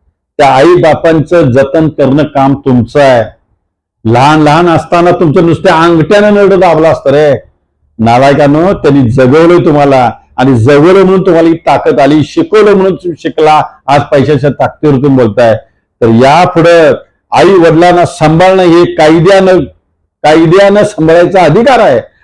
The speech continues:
आणि जर का सांभाळत नसाल कोण, तर मला अशा लोकांचे व्हिडिओ, मला असे, सॉरी, व्हिडिओ जाऊ दे, मला अशा लोकांची नावं, फोन नंबर, गाव पाठवा.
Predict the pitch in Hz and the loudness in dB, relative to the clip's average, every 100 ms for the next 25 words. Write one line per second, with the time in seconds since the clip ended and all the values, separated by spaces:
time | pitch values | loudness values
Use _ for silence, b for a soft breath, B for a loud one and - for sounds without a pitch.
0 | b 135 135 107 160 190 185 180 - 151 | b -4 -2 0 2 2 0 -2 -2 -2
1 | 165 180 185 175 156 156 214 214 214 196 | 2 2 0 0 -2 0 0 2 2 2
2 | 147 - _ _ _ - 160 143 127 143 | 0 -4 _ _ _ -4 -2 0 2 2
3 | 190 190 - 190 185 180 180 185 175 165 | 2 0 0 2 0 0 -2 0 2 2
4 | 165 180 180 151 - 123 143 180 175 - | 2 2 2 0 -2 -2 0 2 0 0
5 | 170 135 156 165 151 190 220 220 190 156 | -2 0 0 2 2 2 2 2 2 0
6 | - B B 131 156 180 180 - 185 175 | -2 B B -2 0 2 0 -2 0 2
7 | 165 170 156 175 147 156 160 190 208 - | 2 0 0 0 0 2 2 2 0 0
8 | 185 180 175 185 151 147 180 180 160 165 | -2 0 0 0 0 0 0 0 -2 0
9 | 160 | 0